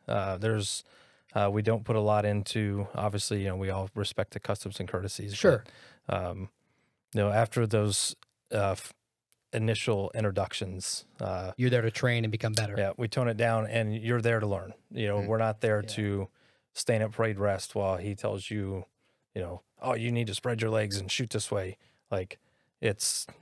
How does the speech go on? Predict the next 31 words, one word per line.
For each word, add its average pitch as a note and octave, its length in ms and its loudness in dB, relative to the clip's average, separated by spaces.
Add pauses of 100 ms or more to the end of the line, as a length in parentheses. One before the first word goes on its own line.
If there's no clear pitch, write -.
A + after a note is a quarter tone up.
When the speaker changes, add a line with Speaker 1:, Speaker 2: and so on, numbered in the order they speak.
(400)
Speaker 1:
we're, A#2 120 2
it's G2+ 200 -2
very G2 260 2
informal, D2 400 -8
so F#2 400 -4
there's A#2+ 160 4
Speaker 2:
You C3+ 60 4
Speaker 1:
no C3 100 6
reason A#2+ 300 2
to G#2 60 2
be A2 100 2
intimidated G2 500 0
by F#2+ 140 -2
any G2+ 200 0
of F#2+ 140 0
it. - 200 -6 (280)
And, G#2+ 160 4
uh, G2 300 4 (260)
you A2+ 100 0
know, G2+ 240 0 (240)
I'll G#2+ 100 0
put A2 200 -2
that G#2 140 4
out G#2 240 2
to, G2+ 360 -2 (760)
you A2 60 0
know, G2+ 220 2
wh-, - 240 -14
when G2+ 160 0
we, G2 260 0
uh, F#2 260 -4